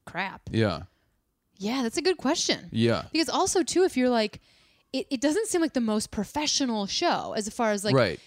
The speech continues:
Speaker 1: you know, that's why I always talk about Taylor. We talked about her in Nick's season. Like, she's a psychiatrist, a psychologist. I don't know the exact title 'cause
Speaker 2: Right.
Speaker 1: I'm the worst listener. But I was like, from,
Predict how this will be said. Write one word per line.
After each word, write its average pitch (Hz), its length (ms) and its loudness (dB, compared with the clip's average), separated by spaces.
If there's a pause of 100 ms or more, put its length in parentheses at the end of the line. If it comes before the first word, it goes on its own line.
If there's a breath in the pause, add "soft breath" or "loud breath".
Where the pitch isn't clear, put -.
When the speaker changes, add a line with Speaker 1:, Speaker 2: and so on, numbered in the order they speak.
Speaker 1:
you - 60 -4
know, 339 40 2
that's 359 100 0
why 392 40 4
I - 20 4
always 392 160 4
talk 311 60 2
about 254 160 2
Taylor. 302 360 2
We 202 80 -2
talked 208 160 -4
about 208 180 -2
her 196 180 -2
in 185 140 -4
Nick's - 180 -6
season. 196 280 -6
Like, 185 160 -6
she's 359 420 -2
a 214 100 -2
psychiatrist, 226 840 -4
a 180 40 -8
psychologist. 214 800 -4
I 175 60 -6
don't 175 240 -8
know 170 160 -8
the 165 80 -10
exact - 300 -12
title 202 240 -2
'cause 208 160 2
Speaker 2:
Right. - 120 -8 (240 loud breath)
Speaker 1:
I'm 214 80 -6
the 190 80 -4
worst 185 280 -4
listener. 208 320 -4
But 190 100 -2
I 202 40 -4
was 220 80 -2
like, 226 140 -6 (1400 loud breath)
from, 247 460 -2